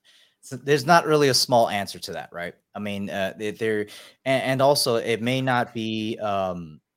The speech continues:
you know, I, I, I'd really take a, a different approach. I, if, if someone is like, "Hey," 'cause, uh, like, there's two ways to answer that question. The question could be,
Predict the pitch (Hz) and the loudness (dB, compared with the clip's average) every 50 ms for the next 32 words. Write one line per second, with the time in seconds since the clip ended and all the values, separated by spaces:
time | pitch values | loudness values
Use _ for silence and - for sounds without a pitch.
0 | _ _ _ _ _ _ _ _ 202 214 175 98 139 - 127 156 147 - - 156 | _ _ _ _ _ _ _ _ -8 -6 -2 -2 0 2 2 2 2 2 0 0
1 | 156 151 175 220 214 190 170 127 - - 139 131 127 117 107 104 - 107 104 95 | 0 0 -2 -2 -2 -2 -2 -4 -4 -4 -4 -4 -4 -6 -6 -6 -6 -8 -10 -8
2 | - 107 101 - 95 87 - - 73 64 - - 113 113 - 117 117 - 147 - | -8 -8 -8 -8 -12 -14 -14 -14 -16 -12 -6 -4 -4 -4 -4 -6 -6 -6 -8 -8
3 | 117 - - 180 202 214 214 196 180 - - 143 123 101 101 _ _ _ _ _ | -8 -4 -4 -4 -2 -2 -2 -4 -4 -4 -4 -6 -6 -6 -10 _ _ _ _ _
4 | _ - - 110 95 113 127 110 92 - _ _ _ _ _ _ _ _ _ _ | _ -8 -6 -6 -4 -2 -4 -4 -4 -6 _ _ _ _ _ _ _ _ _ _
5 | _ _ _ _ _ _ _ _ - 147 135 120 139 - - 139 139 135 127 147 | _ _ _ _ _ _ _ _ -6 -6 -2 -2 -2 -4 -2 -2 -2 0 0 0
6 | 143 131 131 - - 196 170 175 160 - - 123 117 117 - 110 95 - - - | 0 0 -2 -4 -4 -2 0 0 0 -2 -2 -6 -6 -6 -4 -4 -6 -6 -6 -10
7 | 80 - - - - - _ _ _ _ _ _ _ _ _ _ _ - 131 123 | -10 -10 -12 -18 -20 -20 _ _ _ _ _ _ _ _ _ _ _ -14 -14 -10
8 | - - 147 143 127 - - 139 123 - 135 120 117 113 110 107 110 | -2 2 2 2 2 0 -6 -8 -8 -8 -6 -6 -4 -4 -4 -6 -10